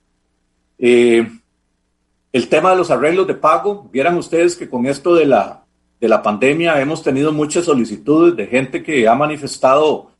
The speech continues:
la, el interés, eh, que tiene de mantenerse como socio activo,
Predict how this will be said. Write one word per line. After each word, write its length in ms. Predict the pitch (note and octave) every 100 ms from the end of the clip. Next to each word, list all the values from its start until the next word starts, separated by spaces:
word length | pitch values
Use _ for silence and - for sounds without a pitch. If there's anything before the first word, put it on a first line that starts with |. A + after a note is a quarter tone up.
| _ _ _
la, 400 | A2 A2 A2 G#2+
el 120 | G#2+
interés, 960 | A#2 A2+ A2+ C3 D#3 - - - - _ _
eh, 300 | A2+ A2+ G#2+
que 100 | A2+
tiene 360 | - C3+ D3 E3
de 220 | C#3 A2
mantenerse 640 | G#2 G#2+ G#2 G#2 C3 D3+
como 280 | E3+ C#3+ A2
socio 460 | - C3+ C3 D#3+ D3
activo, 580 | - - D3+ F3+ G#3